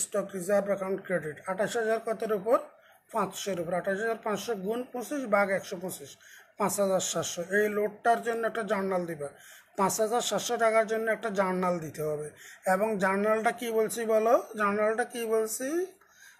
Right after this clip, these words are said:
জার্নালটা বলছে branch adjustment account debit, branch stock reserve বা inventory reserve account credit। সুপ্রিয় শিক্ষার্থীরা, এবার আমি চলে আসছি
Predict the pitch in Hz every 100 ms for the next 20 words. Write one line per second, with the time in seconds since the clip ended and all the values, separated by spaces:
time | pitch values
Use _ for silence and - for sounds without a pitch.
0 | - 185 202 208 226 220 220 196 202 233
1 | 262 - 214 190 202 - 233 226 220 214
2 | 214 220 220 202 202 196 220 339 - -
3 | - - _ - 202 196 233 277 - 220
4 | - - 202 - 196 185 202 214 196 202
5 | 202 196 185 - - _ 208 202 196 214
6 | 196 208 202 202 185 175 196 190 196 196
7 | 185 175 175 196 202 - 170 139 131 -
8 | - _ _ _ _ - 233 - 247 233
9 | 247 - 220 214 226 220 214 214 214 214
10 | 220 233 220 214 - 220